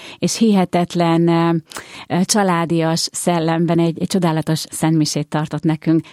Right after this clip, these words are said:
Várunk szeretettel minden közösséget, gyermeket, osztályt is a jövőben.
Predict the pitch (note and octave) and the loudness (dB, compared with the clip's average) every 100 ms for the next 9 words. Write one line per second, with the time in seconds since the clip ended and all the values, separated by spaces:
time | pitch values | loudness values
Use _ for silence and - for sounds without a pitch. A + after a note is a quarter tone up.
0 | - G3+ G3 E3+ D#3+ F#3 D#3 - D#3 - | -4 0 2 2 0 0 -2 -4 -6 -4
1 | D#3 D#3 D#3+ D#3 D#3 A3+ G3 E3 - C#3+ | -2 0 0 0 -2 -2 0 -2 -2 -4
2 | D3+ C#3+ E3 D#3+ D#3 D#3 D3+ - - D#3+ | -4 0 0 0 -2 -2 -6 -6 -6 -6
3 | - D3+ E3 - D#3+ - E3 D#3+ E3 D3+ | -6 -8 -8 -8 -8 -6 -6 -4 -6 -6
4 | D3+ E3 | -6 -8